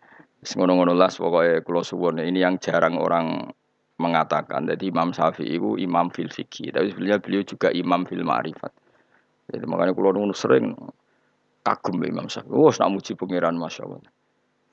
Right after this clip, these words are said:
Jadi beliau muji pangeran itu dzul ala ora kok perkara untuk nikmat, karena makrifat. Jadi laqad manan ta'ala qalbi bi ma'rifatin. Saya sangat terima kasih ya Allah karena engkau memberi ke saya satu pengetahuan.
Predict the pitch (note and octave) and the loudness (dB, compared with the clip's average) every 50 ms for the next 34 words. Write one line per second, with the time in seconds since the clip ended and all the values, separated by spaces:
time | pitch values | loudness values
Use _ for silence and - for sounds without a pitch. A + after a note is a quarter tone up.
0 | - - G#2+ A2+ - E3 C#3 B2+ C3 D#3 F3 E3+ D#3 C3+ - C#3 C#3+ C#3+ C#3+ C#3+ | -6 -2 -2 0 0 0 0 4 6 6 6 6 4 0 0 0 2 2 4 6
1 | C#3+ C#3+ C#3+ C#3 D3+ E3 E3 D3 A2+ B2+ A#2+ B2 - A#2+ A#2 A2+ A2+ B2+ - - | 6 6 6 4 4 2 -2 0 0 2 2 4 4 4 4 6 4 4 4 4
2 | - C3+ B2+ - - - C3+ B2+ B2+ B2+ A#2+ B2 B2 A#2 B2 - G#2+ F2 G#2 G#2 | 2 2 0 0 -2 -2 -2 2 2 4 4 4 4 4 2 2 0 -2 -4 -4
3 | F#2+ E2+ - - - A2 A2+ A#2+ C#3 D3 D3 C3+ C3 C#3 - - A2+ A2+ G#2+ - | -4 -6 -6 -4 -4 -4 -4 -4 -4 -6 -4 -2 0 0 0 0 -2 -4 -4 -6
4 | - - - _ _ _ _ _ _ _ _ _ _ _ - - - - - - | -8 -10 -10 _ _ _ _ _ _ _ _ _ _ _ -10 -8 -8 -8 -8 -10
5 | - - - - - E2+ D#2+ G2+ F#2+ F#2 E2+ E2+ - C3 C#3+ C#3 - A#2+ A#2 A#2+ | -12 -12 -6 -4 -4 -2 -2 0 0 2 0 2 4 4 4 4 4 4 6 6
6 | C3+ D3+ D3+ D3 C#3 - C#3 B2+ - G#2+ B2 C3 C3 B2+ B2+ - - D3+ D3+ D#3 | 6 4 2 2 2 4 4 6 6 6 6 6 6 4 4 4 2 2 2 2
7 | C#3 B2 - C#3 C#3+ C3+ - - G#2 F#2+ F#2 F2 G2 B2 C#3+ - - G2 - A#2+ | 0 -2 -6 -6 -6 -6 -8 -8 -8 -6 -4 0 4 4 4 4 2 0 -2 -4
8 | A#2+ - - G#2+ F#2+ - - F#2 F2+ F2+ - - B2+ A#2 B2 C3+ C#3+ C#3+ C3+ - | -4 -2 0 0 0 0 -2 -6 -6 -4 -4 -2 0 0 2 2 0 -2 -4 -4
9 | - D3 C#3 C3 C3 C#3 D3 D3 - - B2 A#2+ A#2+ A#2 G#2+ - - G2+ - - | -4 -2 -2 0 2 2 2 2 0 -2 -4 0 2 2 2 4 2 0 0 0
10 | G#2 F#2+ F#2 - D2+ C2 D#2 A2 C3 B2+ - - - - - - - _ - A2 | -2 0 0 2 2 2 2 2 0 0 -2 -12 -20 -20 -20 -20 -10 _ 2 2
11 | A2+ A2+ B2 - B2+ B2+ A#2 - D#3+ D#3 D3+ D3 C3+ B2 A2 A2+ A2+ A2+ - - | 4 4 4 2 2 0 0 2 2 4 4 2 2 2 2 0 0 0 -2 -2
12 | - G2+ - G#2+ F#2 E2+ E2+ E2+ G2 A#2 B2 - - A#2 A2 - - - A#2+ - | -4 -2 0 2 2 2 2 0 -2 -2 -2 -2 -2 -4 -4 -2 -4 -6 -4 -2
13 | - A2 A2 A2+ - - G#2+ G#2+ A2 C3 C3 C3+ C3 _ - - - - | -2 0 0 0 2 4 4 4 4 2 0 -4 -12 _ -10 -8 -8 -8